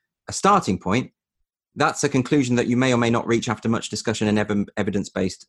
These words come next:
thought. That's not happening. This skipping over the discussion bit and taking a faith-based position as the conclusion, that's, that's,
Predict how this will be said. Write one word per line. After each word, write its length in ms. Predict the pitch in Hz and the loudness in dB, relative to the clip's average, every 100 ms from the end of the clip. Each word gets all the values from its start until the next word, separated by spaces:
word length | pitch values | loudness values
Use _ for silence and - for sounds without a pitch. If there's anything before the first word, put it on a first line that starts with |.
| _ | _
thought. 300 | 139 98 - - _ _ _ _ - | 0 0 -4 -20 _ _ _ _ -2
That's 240 | 123 123 | 0 2
not 160 | 127 110 | 0 -2
happening. 340 | 113 101 90 | -4 -4 -4
This 140 | 95 - | -4 -8
skipping 400 | - 185 170 147 | -2 0 2 2
over 460 | 151 135 92 95 - _ | 2 2 0 -2 -6 _
the 80 | - | -2
discussion 440 | 107 - 117 - 92 | -2 0 0 0 -2
bit 220 | 92 - _ _ _ - | -2 -4 _ _ _ -6
and 80 | 117 | 0
taking 300 | 135 - 113 | 0 2 0
a 20 | |
faith-based 460 | - 151 - 101 | 2 0 0 -2
position 340 | - 95 92 101 | -2 -4 -2 -2
as 80 | 95 | -4
the 80 | |
conclusion, 460 | 92 98 107 95 92 | -6 -4 -2 -2 0
that's, 240 | 127 - - | -2 -2 -2
that's, 320 | 139 - - | -2 -2 -10